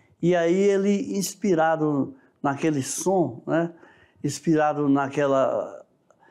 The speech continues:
na-, naquele mo-, naquela sonoridade característica que as locomotivas faziam, ele conseguiu passar para a orquestra, para o som da orquestra, reproduzir exatamente aquele movimento lá, né?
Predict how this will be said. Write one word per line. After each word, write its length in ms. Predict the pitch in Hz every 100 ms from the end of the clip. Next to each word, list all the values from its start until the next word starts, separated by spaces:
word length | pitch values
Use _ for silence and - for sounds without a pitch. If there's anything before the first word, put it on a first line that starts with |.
| _ _ _
na-, 320 | 233 135 -
naquele 340 | 147 139 180 160
mo-, 280 | 160 -
naquela 480 | 139 139 135 165 160
sonoridade 720 | 151 196 196 185 151 147 151
característica 840 | 143 147 139 - 143 131 151 - 135
que 160 | 139
as 220 | 135 120
locomotivas 680 | 131 135 135 131 131 127 127
faziam, 380 | 131 127 165 180 175 - - - _
ele 280 | 160 175 185
conseguiu 520 | 220 220 220 175 196
passar 720 | 196 185 156 - 180 180 - _ _ _
para 380 | - 180 220 226
a 80 | 190
orquestra, 1000 | 180 160 - - - 123 127 - 160 156
para 300 | 151 160 156
o 60 |
som 280 | 139 - 220
da 140 | 202 160
orquestra, 600 | 131 - 135 131 - 165 - _ _ _ _
reproduzir 880 | - 185 175 202 190 165 139 175 190 -
exatamente 920 | 196 233 196 185 214 196 160 160 160
aquele 340 | 151 165 160
movimento 720 | 151 156 160 170 160 127 120
lá, 220 | 139 113 104
né? 200 | 139